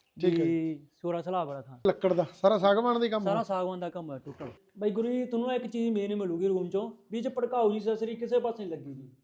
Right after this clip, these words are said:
Speaker 1: ਠੀਕ ਹੈ
Speaker 2: ਸਾਰੀ
Speaker 1: ਜੀ।
Speaker 2: ਕੋਠੀ 'ਚ ਨਹੀਂ ਮਿਲਣੀ।
Speaker 1: ਕਿੰਨੇ ਸਮੇਂ 'ਚ ਬਈ ਇਹ ਕੰਪਲੀਟ ਕਰਤਾ ਸੀ
Speaker 2: ਇਹ
Speaker 1: ਘਰ?
Speaker 2: ਸਵਾ ਸਾਲ ਲੱਗ ਗਿਆ ਸੀ।
Speaker 1: ਸਤਿ ਸ਼੍ਰੀ ਅਕਾਲ ਦੋਸਤੋ,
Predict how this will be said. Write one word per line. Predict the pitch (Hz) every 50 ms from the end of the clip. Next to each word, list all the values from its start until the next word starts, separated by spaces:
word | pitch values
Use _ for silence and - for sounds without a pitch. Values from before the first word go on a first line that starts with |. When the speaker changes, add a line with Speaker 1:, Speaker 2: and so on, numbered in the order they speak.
| _ _
Speaker 1:
ਠੀਕ | - 185 185 185 -
ਹੈ | 214
Speaker 2:
ਸਾਰੀ | 240 254 240
Speaker 1:
ਜੀ। | 240
Speaker 2:
ਕੋਠੀ | 254 247 240 240 240
'ਚ | 240 262
ਨਹੀਂ | 240 226
ਮਿਲਣੀ। | 196 180 170 170 208 233 - - - - _ _ _ _ - - - _ - -
Speaker 1:
ਕਿੰਨੇ | 254 233 247 262 233
ਸਮੇਂ | 208 247 262 269 254
'ਚ |
ਬਈ | 254 247 254 262
ਇਹ | 254 247
ਕੰਪਲੀਟ | 240 220 220 226 220 214 214
ਕਰਤਾ | 202 196 202 - 170
ਸੀ | 214
Speaker 2:
ਇਹ | 214
Speaker 1:
ਘਰ? | -
Speaker 2:
ਸਵਾ | 202 190 196
ਸਾਲ | 190 190 185 180
ਲੱਗ | 175 160 143
ਗਿਆ | 135 127
ਸੀ। | 123 131 127 131
Speaker 1:
ਸਤਿ | - _ _ _ - _ _ _ _ _ _ - 165
ਸ਼੍ਰੀ | - - 240 220
ਅਕਾਲ | 240 233 220
ਦੋਸਤੋ, | 214 214 208 175 - - 220 -